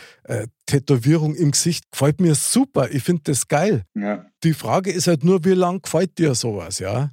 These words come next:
Speaker 2: Ja, ja.
Speaker 1: Ich mein, ich tue ja schon ewig rum mit einem zweiten Tattoo, soll ich, soll ich nicht?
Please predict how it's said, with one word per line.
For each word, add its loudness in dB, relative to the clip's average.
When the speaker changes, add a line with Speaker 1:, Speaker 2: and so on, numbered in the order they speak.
Speaker 2:
Ja, -6
ja. -4
Speaker 1:
Ich 0
mein, 2
ich -4
tue 4
ja 2
schon 0
ewig 0
rum 2
mit 0
einem 0
zweiten -2
Tattoo, 0
soll 2
ich, 0
soll 0
ich 2
nicht? 2